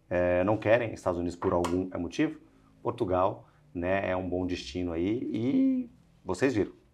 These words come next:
né, um processo migratório muito mais flexível, né, muito mais facilitado do que é aqui, é, nos Estados Unidos, obviamente.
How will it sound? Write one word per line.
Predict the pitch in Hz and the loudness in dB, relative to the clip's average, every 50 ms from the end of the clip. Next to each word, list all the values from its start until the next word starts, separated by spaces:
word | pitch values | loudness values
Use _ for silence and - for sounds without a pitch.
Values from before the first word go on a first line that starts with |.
| - | -12
né, | - - 87 90 | -6 -4 -2 -2
um | 98 98 92 87 | -2 -2 -4 -6
processo | - - 95 87 - - - 98 92 87 - - 92 | -2 0 0 0 0 0 4 4 4 4 2 -4 -6
migratório | 92 87 85 80 - 101 101 | -2 -2 -2 -2 -2 -2 0
muito | 95 95 104 107 | 0 0 -2 0
mais | 113 107 110 117 117 117 - - _ _ _ _ _ _ | 2 2 2 2 0 -2 -10 -18 _ _ _ _ _ _
flexível, | _ - - 113 113 113 - - - - 107 95 82 78 80 80 | _ -10 -4 -4 -2 -2 -4 -8 -4 -2 -2 -2 -2 -4 -6 -4
né, | 85 95 | -4 -4
muito | 98 98 98 95 - - | -2 -4 -6 -6 0 2
mais | 98 98 101 98 - - - _ _ _ _ _ _ | 2 2 2 0 -6 -14 -20 _ _ _ _ _ _
facilitado | - 98 - - 113 98 - 87 85 85 85 | -2 -2 -2 -2 -4 0 2 0 2 2 0
do | 95 95 | -6 -2
que | - 117 | 2 4
é | 101 98 | 4 4
aqui, | 98 - - 95 95 98 95 - _ _ _ _ _ | 2 0 -4 -2 -2 -2 -4 -8 _ _ _ _ _
é, | - 92 | -2 0
nos | 98 95 | 0 0
Estados | - - 101 95 101 | 0 0 0 0 0
Unidos, | 95 87 80 76 85 | -2 -2 -2 -4 -4
obviamente. | 82 80 92 85 76 71 71 - - - | -4 -4 -4 -6 -6 -8 -14 -18 -20 -20